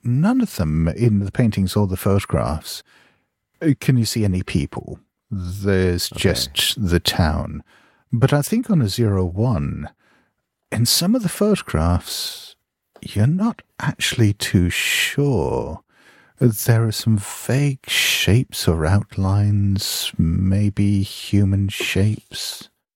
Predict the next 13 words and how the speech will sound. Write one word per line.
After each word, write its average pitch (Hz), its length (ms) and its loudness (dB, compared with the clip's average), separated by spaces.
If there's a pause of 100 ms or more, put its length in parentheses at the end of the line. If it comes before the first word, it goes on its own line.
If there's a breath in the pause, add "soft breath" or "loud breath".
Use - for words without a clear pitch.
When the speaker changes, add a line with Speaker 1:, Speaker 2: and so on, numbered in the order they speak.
(680)
Speaker 1:
It's 120 280 2
difficult - 420 0
to - 120 -10
tell. 110 280 0
Maybe 107 300 0
it's 85 120 -2
just - 260 -2
blurs 98 640 0
or 76 100 -2
discolorations 80 1160 -2
in - 60 -6
the - 60 -8
pictures. - 640 -10